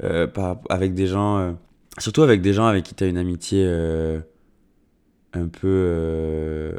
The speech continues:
acquise. Tu sais, quand, euh, quand en fait, tu sais que cette amitié, elle est, elle est indéfectible et qu'elle est acquise,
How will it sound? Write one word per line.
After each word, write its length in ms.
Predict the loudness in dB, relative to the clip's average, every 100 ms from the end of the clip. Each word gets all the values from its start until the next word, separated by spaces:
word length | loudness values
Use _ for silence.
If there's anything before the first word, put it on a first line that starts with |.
| -4
acquise. 460 | -4 -2 -4 -4 -10 _ _ _ _ _ _ _ _ _ _ _ _ _ _ _
Tu 80 | -6
sais, 120 | -4
quand, 300 | -2 -4 -2
euh, 580 | 0 2 2 2 0 -2
quand 240 | -4 -6 -4
en 80 | -4
fait, 420 | -6 -4 -4 -4
tu 80 | 0
sais 140 | -2
que 80 | 0
cette 140 | -2
amitié, 340 | -2 -2 0 2
elle 160 | 2
est, 220 | 0 -2 -2
elle 160 | 0
est 80 | 0
indéfectible 680 | 0 -2 -4 -8 -2 0 0
et 80 | -2
qu'elle 400 | -2 0 2 0
est 120 | 0
acquise, 520 | -2 -4 -2 -2 -4